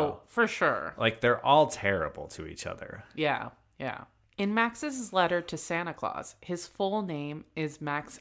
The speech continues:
Speaker 2: Engel. The name Engel is the German word for angel.
Speaker 1: Oh.
Speaker 2: Which is to hint to the family's Austrian heritage.
Speaker 1: And sweet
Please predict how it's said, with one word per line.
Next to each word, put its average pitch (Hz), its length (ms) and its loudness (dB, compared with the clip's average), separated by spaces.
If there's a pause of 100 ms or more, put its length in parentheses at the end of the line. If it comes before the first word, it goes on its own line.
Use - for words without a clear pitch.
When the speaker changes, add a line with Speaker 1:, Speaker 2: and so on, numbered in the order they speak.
Speaker 2:
Engel. - 480 -2 (420)
The 180 80 2
name 196 340 2
Engel 196 520 4
is 160 140 -4
the 160 140 -2
German 170 500 -2
word 139 240 0
for - 300 -8
angel. 311 480 0 (400)
Speaker 1:
Oh. 110 320 -6 (300)
Speaker 2:
Which 170 200 -4
is 165 280 0
to 175 200 -2
hint 156 360 -4
to 147 100 -10
the 156 100 -2
family's 143 520 -2 (100)
Austrian 147 500 -2
heritage. - 720 -12 (200)
Speaker 1:
And 82 180 -12
sweet - 500 -6